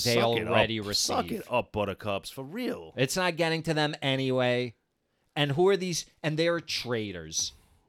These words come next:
Speaker 1: What do they do? They go to the psychiatrist and complain about America? "Oh, you know, I feel like this because I was sent into, like," yeah, that's right.
Speaker 2: Yeah,
Speaker 1: To
Speaker 2: yeah.
Speaker 1: protect
Speaker 2: Yeah.
Speaker 1: our fucking ability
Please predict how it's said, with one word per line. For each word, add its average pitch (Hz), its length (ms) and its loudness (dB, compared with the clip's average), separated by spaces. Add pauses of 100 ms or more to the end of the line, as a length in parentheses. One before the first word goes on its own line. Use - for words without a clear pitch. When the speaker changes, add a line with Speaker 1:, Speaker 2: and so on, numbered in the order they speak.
(140)
Speaker 1:
What 147 120 2
do 170 80 2
they 180 140 2
do? 139 180 0
They 120 140 0
go 139 160 2
to 139 40 2
the 131 120 -4
psychiatrist 127 760 -2
and 123 120 -10
complain 123 360 -6
about 117 220 0
America? 120 560 -2 (480)
"Oh, 175 400 8
you 160 180 4
know, 156 280 2
I 175 220 2
feel 185 360 -2
like 160 300 0
this 151 200 0
because 165 320 -4
I 165 160 2
was 180 180 0
sent 165 380 -2
into, 160 300 0
like," 147 400 -2 (160)
yeah, 180 240 4 (160)
that's 147 260 -2
right. 135 320 -2 (260)
Speaker 2:
Yeah, 98 280 0
Speaker 1:
To 208 80 -14 (300)
Speaker 2:
yeah. 175 60 4
Speaker 1:
protect 175 680 0
Speaker 2:
Yeah. 80 140 -12 (220)
Speaker 1:
our 196 400 8
fucking 180 440 0
ability 135 640 4